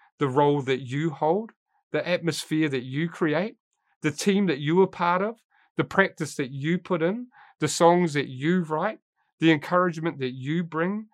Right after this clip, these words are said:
the early morning starts, the leads that you roll up, the prayers that you pray, the faith that you inspire, the presence that you carry,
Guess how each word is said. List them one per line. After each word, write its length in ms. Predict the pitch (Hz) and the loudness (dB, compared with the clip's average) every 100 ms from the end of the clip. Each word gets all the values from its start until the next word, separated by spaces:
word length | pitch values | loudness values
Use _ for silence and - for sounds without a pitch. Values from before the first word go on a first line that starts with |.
| _ _ 151 | _ _ -2
the 100 | 151 | 4
early 340 | 170 185 190 | 8 8 8
morning 320 | 175 175 180 170 | 4 4 2 0
starts, 640 | - 151 175 214 - - - _ _ | -2 -2 0 -2 -6 -20 -20 _ _
the 100 | 151 | 0
leads 360 | 147 156 180 170 | 4 4 2 0
that 120 | 185 | -2
you 220 | 160 196 | 2 0
roll 400 | 175 160 180 190 | 4 6 6 4
up, 260 | 156 214 - _ _ _ _ _ | 0 -2 -6 _ _ _ _ _
the 80 | 156 | -4
prayers 460 | - 180 175 202 175 | 0 4 6 6 2
that 120 | 151 | -2
you 280 | 143 175 190 | 0 0 -2
pray, 500 | - 139 127 170 196 _ _ 139 | -4 -4 -2 -4 -10 _ _ -2
the 100 | 147 | -2
faith 460 | - 185 196 - | 2 2 2 0
that 140 | 160 147 | -4 -2
you 280 | 135 175 | -2 2
inspire, 800 | 196 185 - 156 151 117 117 156 _ _ _ - | 2 0 -4 -2 0 -2 -4 -10 _ _ _ -6
the 80 | |
presence 560 | 143 - 190 196 202 - | -6 4 4 4 -2 -4
that 160 | 156 135 | -4 -4
you 320 | 131 170 180 | -2 0 0
carry, 600 | - 175 156 123 139 | -2 -6 -4 -4 -8